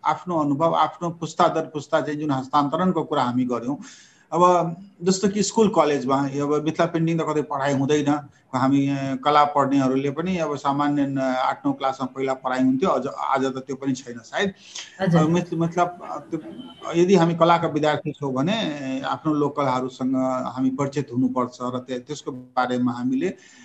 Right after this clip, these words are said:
Speaker 1: अ, खोजी नीति गर्नुपर्छ, हामीले पक्कै पनि जान्नुपर्ने हुन्छ, जसले कि तपाईँको करियरलाई,
Speaker 2: हजुर।
Speaker 1: अ, अलग एउटा चाहिँ पहिचान दिन सक्छ। यो मेरो सोचाइ र बुझाइ हो,
Speaker 2: हजुर।
Speaker 1: भोगाइ पनि हो।
Speaker 2: हजुर, सर।
Speaker 1: यदि तपाईँ कला पढ्दै हुनुहुन्छ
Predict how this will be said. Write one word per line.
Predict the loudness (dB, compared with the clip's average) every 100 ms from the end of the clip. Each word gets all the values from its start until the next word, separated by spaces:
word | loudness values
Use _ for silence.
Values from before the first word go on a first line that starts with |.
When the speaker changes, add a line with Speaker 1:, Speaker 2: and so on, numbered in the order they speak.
| -20 -20 _ -6
Speaker 1:
अ, | -6 -6 -10 -16 -16 -18
खोजी | -8 -2 0
नीति | 0 0
गर्नुपर्छ, | -2 -2 -4 -10 -6
हामीले | -4 -2 -2 -2 -6 _ _
पक्कै | -6 -2
पनि | -2 2 4
जान्नुपर्ने | 4 2 0 -2 -4 -6
हुन्छ, | -8 -6
जसले | -4 -4 0 2
कि | 2
तपाईँको | 4 4 4 2 2
करियरलाई, | 2 4 8 8 8 4 -2 -6 _ _ -20 -8 0
Speaker 2:
हजुर। | 2
Speaker 1:
अ, | 2 -2 -4 -4 4
अलग | 8 8 6 4
एउटा | 6 4
चाहिँ | 4 0 2
पहिचान | 4 4 6 6 6
दिन | 2 2 0
सक्छ। | -2 -4 -6 -8
यो | -4
मेरो | 0 0 0
सोचाइ | -4 -8 -4 -2
र | -2
बुझाइ | -4 -6 -6 -8
हो, | -10 -16 -20 _ _ 2
Speaker 2:
हजुर। | 6
Speaker 1:
भोगाइ | 6 6 6
पनि | 6 2 2
हो। | 0 -8 -20 -4 2
Speaker 2:
हजुर, | 2 2
सर। | -2 -4 4
Speaker 1:
यदि | 4 6
तपाईँ | 4 4 2
कला | 4 8 8
पढ्दै | 6 4 6
हुनुहुन्छ | 6 4 0 0